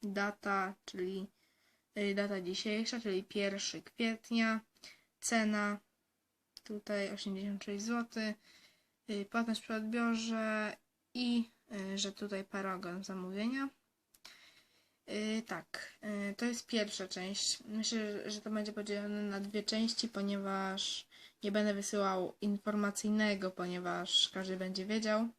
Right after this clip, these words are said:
co, o co będzie chodzić w odcinku.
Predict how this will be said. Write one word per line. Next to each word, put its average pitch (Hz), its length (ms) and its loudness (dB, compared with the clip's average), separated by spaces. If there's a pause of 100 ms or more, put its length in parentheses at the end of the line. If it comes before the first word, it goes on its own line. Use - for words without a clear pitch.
(120)
co, 190 220 -6 (180)
o 214 120 -4
co 208 300 0
będzie 196 380 0
chodzić 233 640 2
w - 200 -6
odcinku. 240 680 -2